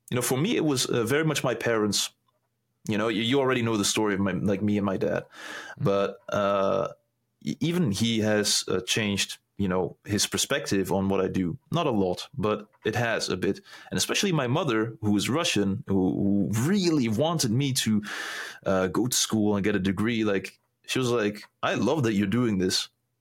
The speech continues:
Speaker 1: I don't really believe that because, uh, for, what is it, like, twenty plus years, you told me that you would never want me to do something like this, and now suddenly you do. That's weird. But that's kinda, like, how I view pe-, like,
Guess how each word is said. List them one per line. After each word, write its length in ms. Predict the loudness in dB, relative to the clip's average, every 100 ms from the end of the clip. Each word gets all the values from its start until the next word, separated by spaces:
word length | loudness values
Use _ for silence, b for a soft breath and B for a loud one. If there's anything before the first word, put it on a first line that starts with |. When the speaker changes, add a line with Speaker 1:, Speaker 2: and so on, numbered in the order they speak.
| _ _ -14 -4
Speaker 1:
I 220 | -2 -2
don't 260 | 0 0 0
really 160 | 0
believe 340 | 2 2 2 2
that 200 | 0 0
because, 440 | 0 0 0 2
uh, 220 | 2 2 0
for, 540 | 0 0 2 2 2
what 160 | 0 0
is 120 | 0
it, 100 | 0
like, 200 | 0 -2
twenty 300 | -2 -2 -2
plus 300 | -2 -2 0
years, 220 | 0 0
you 60 | 0
told 220 | 0 0
me 80 | 2
that 140 | 0 0
you 80 | 0
would 120 | 0
never 260 | 2 2 2
want 220 | 0 0
me 80 | -2
to 100 | 0
do 120 | 0
something 320 | 0 -2 -2
like 160 | -2 0
this, 200 | 0 0
and 80 | 0
now 100 | 0
suddenly 300 | 0 0 2
you 160 | 2 0
do. 200 | 2 2
That's 260 | 0 0
weird. 280 | 2 2 0 B B B B B
But 220 | 0 0 0
that's 240 | -2 0 -2
kinda, 240 | -2 0
like, 200 | 0 0
how 180 | 0 0
I 80 | 0
view 320 | 0 2 0 -2 _ _
pe-, 140 | -6 -6 -4
like, 180 | -2